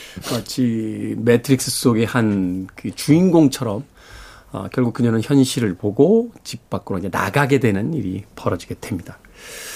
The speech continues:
근데 이 작품은 단순한 어떤 여성에 대한 이야기만을 담고 있는 것 같지는 않아요. 말하자면 이제 남성으로 대변되는 것은 하나의 어떤,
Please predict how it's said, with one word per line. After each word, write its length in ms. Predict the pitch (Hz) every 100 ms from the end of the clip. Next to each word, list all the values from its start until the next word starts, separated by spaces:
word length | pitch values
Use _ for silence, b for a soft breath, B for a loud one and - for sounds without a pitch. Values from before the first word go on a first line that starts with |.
| B B B B B
근데 160 | 226 233
이 140 | 185
작품은 500 | 185 175 - 190 220
단순한 360 | - 151 214 233
어떤 240 | 143 220
여성에 1200 | 156 127 127 202 202 208 208 202 202 196 196 196 196
대한 280 | 170 175 151
이야기만을 560 | 135 151 147 151 147
담고 340 | 135 131 131 135
있는 140 | 127
것 80 | 113
같지는 320 | 104 - -
않아요. 240 | 143 113 131
말하자면 360 | 117 135 170
이제 120 | 175 139
남성으로 720 | 98 110 160 185 247 240 233
대변되는 580 | 131 127 156 147 135
것은 360 | 123 98 220 247
하나의 320 | 220 220 220
어떤, 400 | 196 151 190 185